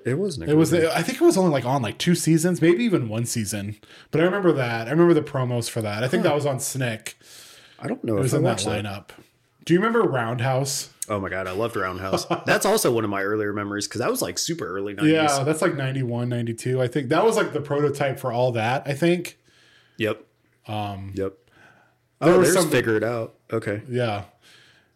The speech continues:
Speaker 2: There was somebody riffing on Roundhouse. Somebody did, like, a Snick retrospective and the, how unfunny it <laughs> was.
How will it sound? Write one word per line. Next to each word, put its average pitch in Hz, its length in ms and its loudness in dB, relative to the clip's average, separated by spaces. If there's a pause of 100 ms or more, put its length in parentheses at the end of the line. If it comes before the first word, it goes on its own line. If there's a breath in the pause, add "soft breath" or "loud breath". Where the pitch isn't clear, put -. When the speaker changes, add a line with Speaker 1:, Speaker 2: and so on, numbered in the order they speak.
(140)
Speaker 2:
There 147 100 0
was 151 100 2
somebody 147 240 0
riffing 113 420 -2
on 98 220 -8
Roundhouse. 98 540 -8
Somebody 107 260 -6
did, 98 160 -10
like, 98 160 -10
a 95 280 -10 (120)
Snick - 460 -6
retrospective 107 760 -6
and 98 160 -8
the, 95 220 -12
how 104 300 -6
unfunny 110 460 -8
it 107 80 -10
<laughs> 123 160 -4
was. - 500 -2